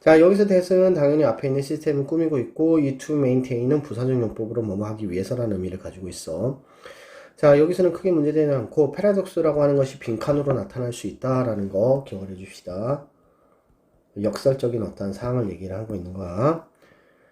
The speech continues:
자, 그 다음에 뭐 크게 어려운 문법은 없지. 비교급 수식 정도만 기억을 해주면 되겠습니다. Even, still, far, a lot,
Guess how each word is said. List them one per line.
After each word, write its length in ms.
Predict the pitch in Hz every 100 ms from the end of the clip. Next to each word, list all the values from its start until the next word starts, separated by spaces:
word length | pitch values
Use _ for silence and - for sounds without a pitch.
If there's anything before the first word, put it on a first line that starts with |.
| _ _ _ _ _ _ _
자, 280 | 143 135 127
그 120 | 143
다음에 420 | 190 190 190 180
뭐 220 | 180 143
크게 200 | 143 -
어려운 380 | 180 143 143 156
문법은 460 | 156 120 127 143 143
없지. 560 | 110 - - 165 165
비교급 420 | - 120 127 135 131
수식 380 | 170 165 180
정도만 400 | - 120 113 117
기억을 240 | 110 107 110
해주면 400 | 113 - 104 98
되겠습니다. 500 | 87 90 - 101 98
Even, 200 | 110 123
still, 320 | 127 - 117
far, 240 | 117 120 104
a 60 |
lot, 380 | 98 120 160 165